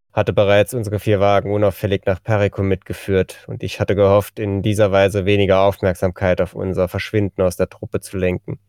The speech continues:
Heute Morgen jedoch, als ich die Löwenburg in Richtung unserer Unterkunft verließ, verfolgte mich ein Fremder, der sich, als ich ihn zur Rede stellte, als unser Kontakt zur Seeadler entpuppte.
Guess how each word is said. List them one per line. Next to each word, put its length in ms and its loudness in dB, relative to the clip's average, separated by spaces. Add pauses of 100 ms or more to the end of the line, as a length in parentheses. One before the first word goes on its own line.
(560)
Heute 200 4
Morgen 340 4
jedoch, 340 2
als 160 0
ich 140 -8
die 120 -4
Löwenburg 680 2
in 80 -4
Richtung 360 -2
unserer 280 2
Unterkunft 560 0
verließ, 460 0 (260)
verfolgte 500 2
mich 160 -2
ein 120 2
Fremder, 680 0
der 160 2
sich, 400 -6
als 160 -6
ich 80 -2
ihn 100 0
zur 180 0
Rede 260 2
stellte, 440 4
als 160 2
unser 240 0
Kontakt 460 -2
zur 100 0
Seeadler 540 2
entpuppte. 500 -12